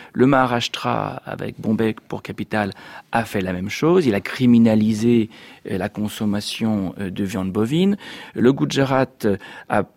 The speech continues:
porté à dix ans d'emprisonnement la peine, euh, qu'encourent ceux qui s'adonnent aussi à l'abattage des vaches. On a tout de même des changements dans le droit. Hein, il y a quelques lois nouvelles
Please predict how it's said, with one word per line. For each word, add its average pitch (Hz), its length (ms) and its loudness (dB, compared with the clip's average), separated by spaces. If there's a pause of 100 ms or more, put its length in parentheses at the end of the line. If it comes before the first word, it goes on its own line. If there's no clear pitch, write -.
(120)
porté 151 500 2
à 113 120 2
dix 151 420 0
ans 160 140 6
d'emprisonnement 131 960 4 (240)
la 107 180 0
peine, 123 560 4 (320)
euh, 104 160 -2
qu'encourent 117 640 -2
ceux 127 320 2
qui - 300 -12
s'adonnent 117 500 2
aussi 117 420 0
à 107 60 4
l'abattage 101 460 -4
des 110 100 -2
vaches. 160 260 2 (460)
On 131 160 6
a 135 80 4
tout - 380 0
de 165 120 0
même 214 480 4 (500)
des 127 220 0
changements 160 640 2
dans 147 120 4
le 139 120 6
droit. 107 360 0 (300)
Hein, - 140 -2
il - 80 -2
y - 80 -2
a - 40 -4
quelques 160 400 -2
lois 127 380 2
nouvelles 147 580 0